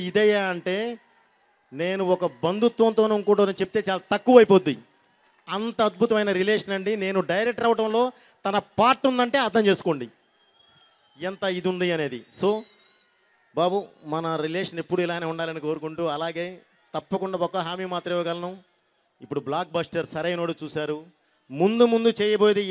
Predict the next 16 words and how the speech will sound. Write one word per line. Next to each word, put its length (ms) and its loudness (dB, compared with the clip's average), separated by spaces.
ఏదైనా 420 4
సరే 160 2
మీరు 180 -2
గుండెల 220 0
మీద 180 -8
చేసుకొని 320 -2
చూడండి. 260 -6
అలాగే 280 -4
ఇంకొకటి 340 4
కూడా 140 2
చెప్తున్నానండి, 500 -4
మీరిచ్చిన 440 -4
ఈ 20 -4
ప్రో-, 340 0
ప్రోత్సాహం 500 -2
definitely 500 -4